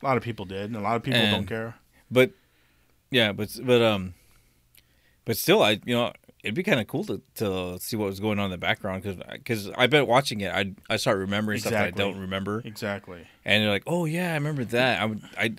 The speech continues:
Speaker 2: I was wondering why that happened, you know, or why this, why, why this had, why this was going
Speaker 1: Mm-hmm.
Speaker 2: on. And so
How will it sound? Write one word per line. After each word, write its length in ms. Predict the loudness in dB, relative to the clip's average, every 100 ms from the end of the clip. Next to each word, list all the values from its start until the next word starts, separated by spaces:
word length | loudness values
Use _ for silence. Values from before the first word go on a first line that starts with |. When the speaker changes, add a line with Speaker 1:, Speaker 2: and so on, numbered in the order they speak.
| -2
Speaker 2:
I 60 | 0
was 160 | 0 2
wondering 300 | 0 2 0
why 180 | 0
that 200 | 2 0
happened, 420 | 2 0 0 -6 -8
you 60 |
know, 100 | -8
or 120 | -8 -4
why 220 | 0 0
this, 360 | -2 -4 -10 -6
why, 300 | -4 -4 -8 _ _ _ _ _ _ _ _ _
why 220 | -2 0
this 300 | 0 -2 -4 -10 -10
had, 560 | 0 0 -2 -12 -16 -6
why 180 | -2 0
this 200 | 0 -2
was 160 | -4 -2
going 240 | -2 0
Speaker 1:
Mm-hmm. 200 | 0 0
Speaker 2:
on. 200 | -4 -8 _ _ _ _ _ _
And 240 | -6 -6 -4
so 200 | 0 0